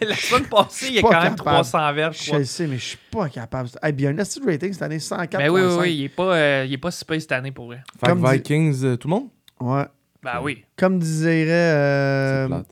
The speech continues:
Speaker 2: comme dirait Jean-Charles, Kurt, j'ai la peur dans les yeux, Cousins.
Speaker 1: Oui, celle-là est bonne. Elle
Speaker 2: Ouais,
Speaker 1: est incroyable.
Speaker 2: ouais, ouais, ouais. Shout out à
Speaker 1: Comme
Speaker 2: notre
Speaker 1: Joe
Speaker 2: Jean-Charles.
Speaker 1: Flacco dans le
Speaker 3: C'est
Speaker 1: temps.
Speaker 3: que la
Speaker 2: Ouais,
Speaker 3: prochaine
Speaker 2: je-
Speaker 3: game.
Speaker 2: Bon, les Rams contre les Cards.
Speaker 3: Oh.
Speaker 2: Les
Speaker 1: Ah,
Speaker 2: Ra-,
Speaker 1: ça, c'est
Speaker 2: puis
Speaker 1: pas
Speaker 2: attends,
Speaker 1: facile, ça.
Speaker 2: les Rams seulement favoris par trois.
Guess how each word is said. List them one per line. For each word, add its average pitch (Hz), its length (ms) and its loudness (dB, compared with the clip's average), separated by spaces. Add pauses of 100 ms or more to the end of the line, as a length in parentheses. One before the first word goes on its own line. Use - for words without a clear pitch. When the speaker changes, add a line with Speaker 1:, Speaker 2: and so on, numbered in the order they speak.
Speaker 2:
comme 175 140 0
dirait 160 320 2
Jean-Charles, 151 640 0 (300)
Kurt, 185 420 4
j'ai 143 180 0
la 143 140 2
peur 156 300 2
dans 139 60 0
les 135 200 -2
yeux, 143 100 -4
Cousins. 131 440 -4 (240)
Speaker 1:
Oui, 156 120 -4
celle-là 139 320 -4
est 131 60 -2
bonne. 120 220 -10 (120)
Elle 127 80 -6
Speaker 2:
Ouais, 123 60 -2
Speaker 1:
est 135 100 -4
incroyable. 123 520 -10
Speaker 2:
ouais, 127 60 -16 (220)
ouais, - 80 -
ouais. - 80 -20
Shout - 140 -12
out - 80 0
à 135 100 0
Speaker 1:
Comme 131 80 -4
Speaker 2:
notre 165 180 2
Speaker 1:
Joe 165 180 0
Speaker 2:
Jean-Charles. - 20 -6 (200)
Speaker 1:
Flacco 151 220 -6
dans 139 80 -6
le 123 60 -6
Speaker 3:
C'est 123 80 -10
Speaker 1:
temps. 131 100 -6
Speaker 3:
que 135 60 -10
la 151 80 -12
Speaker 2:
Ouais, 147 220 -2
Speaker 3:
prochaine 98 300 -8
Speaker 2:
je- 92 140 -8
Speaker 3:
game. 95 180 -12 (840)
Speaker 2:
Bon, 151 220 4
les 147 160 4
Rams 147 260 2
contre 131 200 -4
les 123 100 -4
Cards. 131 160 -10 (280)
Speaker 3:
Oh. 151 160 -6 (280)
Speaker 2:
Les 143 100 -2
Speaker 1:
Ah, 214 100 8
Speaker 2:
Ra-, 156 40 4
Speaker 1:
ça, 147 220 -4
c'est 139 160 -12
Speaker 2:
puis 113 160 -6
Speaker 1:
pas 156 80 2
Speaker 2:
attends, 131 100 -2 (240)
Speaker 1:
facile, 123 80 -18
ça. - 100 -14
Speaker 2:
les 135 200 -4
Rams 165 340 -6
seulement 147 500 -8
favoris 131 400 -8
par 127 220 -12
trois. 131 300 -14